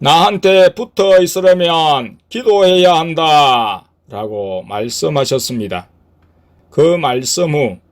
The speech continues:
예수님께서 하늘에서 천국을 내려다 보셨습니다.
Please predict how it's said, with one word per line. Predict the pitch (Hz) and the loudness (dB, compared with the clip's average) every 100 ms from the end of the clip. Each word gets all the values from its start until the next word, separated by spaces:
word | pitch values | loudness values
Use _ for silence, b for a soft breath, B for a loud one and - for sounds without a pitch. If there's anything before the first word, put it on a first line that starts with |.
| _ | _
예수님께서 | 123 120 170 180 190 180 131 113 113 98 82 - _ _ | -4 -4 -2 -4 -6 -4 -4 -4 -8 -8 -10 -14 _ _
하늘에서 | - 202 175 135 117 - 104 92 85 _ _ _ | -10 -6 -2 -2 -2 -6 -8 -8 -10 _ _ _
천국을 | - 185 170 143 123 104 92 | -10 -6 -6 -6 -4 -4 -6
내려다 | - 110 135 120 110 92 90 | -4 -2 0 -2 -6 -8 -8
보셨습니다. | - 120 131 - 110 95 87 82 | -8 -4 -4 -4 -10 -10 -12 -14